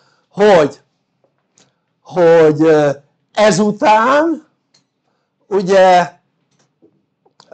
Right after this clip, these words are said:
ö, ezután nincs E U fizetési kötelezettségünk. Ezért az E U prüszköl erre, mert,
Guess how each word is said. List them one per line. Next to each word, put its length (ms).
ö, 440
ezután 540
nincs 600
E 220
U 120
fizetési 1200
kötelezettségünk. 1400
Ezért 520
az 180
E 160
U 120
prüszköl 560
erre, 500
mert, 420